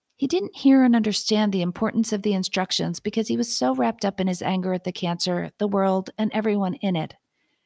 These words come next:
His anger made him look for all the reasons why he couldn't possibly do what I asked him to do.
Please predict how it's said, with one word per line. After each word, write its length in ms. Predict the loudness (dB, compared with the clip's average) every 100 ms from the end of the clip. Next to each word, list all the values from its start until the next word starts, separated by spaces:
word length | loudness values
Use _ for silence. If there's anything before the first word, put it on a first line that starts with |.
| _ _ -2
His 220 | -2 2
anger 380 | 2 4 4 4
made 180 | 6 6
him 140 | 6
look 180 | 4 0
for 160 | -6 -4
all 200 | 0 0
the 140 | 0
reasons 420 | 2 2 2 -2 0
why 140 | 0
he 140 | 0
couldn't 320 | -2 0 -2 -2
possibly 520 | -4 -2 -2 0 2
do 200 | 2 0
what 120 | 0
I 140 | -2 -4
asked 300 | -6 -4 -4
him 120 | -4
to 60 | -4
do. 420 | 0 0 -2